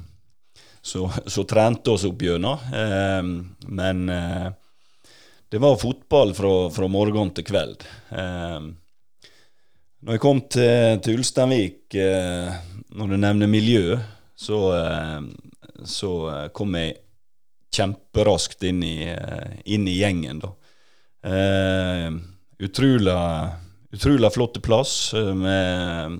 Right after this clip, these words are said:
med flotte folk i Hødd-miljøet.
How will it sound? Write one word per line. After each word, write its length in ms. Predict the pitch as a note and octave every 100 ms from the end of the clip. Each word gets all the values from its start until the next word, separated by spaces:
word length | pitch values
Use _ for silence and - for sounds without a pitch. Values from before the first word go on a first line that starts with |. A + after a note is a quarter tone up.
| - - -
med 400 | F2 E2+ E2 D#2+
flotte 400 | A2 G#2 - G2+
folk 320 | A2 F#2+ G2+
i 80 | G2+ F#2+
Hødd-miljøet. 640 | G2 F2+ E2+ D#2+ D2+ -